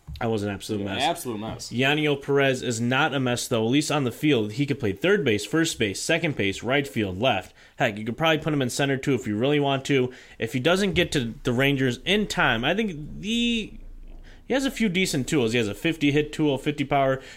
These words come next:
Speaker 1: He's basically all on the line, all five tools, an average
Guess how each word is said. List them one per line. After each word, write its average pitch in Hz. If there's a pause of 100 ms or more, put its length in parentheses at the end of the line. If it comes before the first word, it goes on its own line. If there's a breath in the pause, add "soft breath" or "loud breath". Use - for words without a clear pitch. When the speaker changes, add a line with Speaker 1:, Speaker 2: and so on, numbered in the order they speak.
Speaker 1:
He's 196
basically 214 (160)
all 151
on 151
the 143
line, 131
all 131
five 127
tools, 120
an 131
average 113